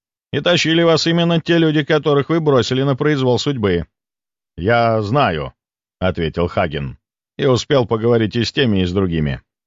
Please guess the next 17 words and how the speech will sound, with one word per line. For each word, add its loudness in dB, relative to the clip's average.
Судя 0
по 0
вашему 2
недовольному 4
лицу, 2
первый 2
ваш 2
глубокий 0
душевный 2
порыв, 2
направленный 2
на 4
их 0
спасение, 0
особо -2
не 2
оценили". 0